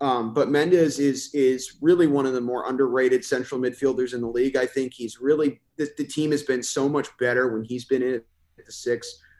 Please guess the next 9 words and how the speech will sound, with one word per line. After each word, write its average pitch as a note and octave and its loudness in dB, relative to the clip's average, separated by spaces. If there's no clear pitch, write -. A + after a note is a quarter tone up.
Their C#3+ 4
longest D3 0
kind D3 -2
of B2 -12
losing D3+ -2
stretches D3 -2
have - -14
coincided C#3 0
with B2+ -2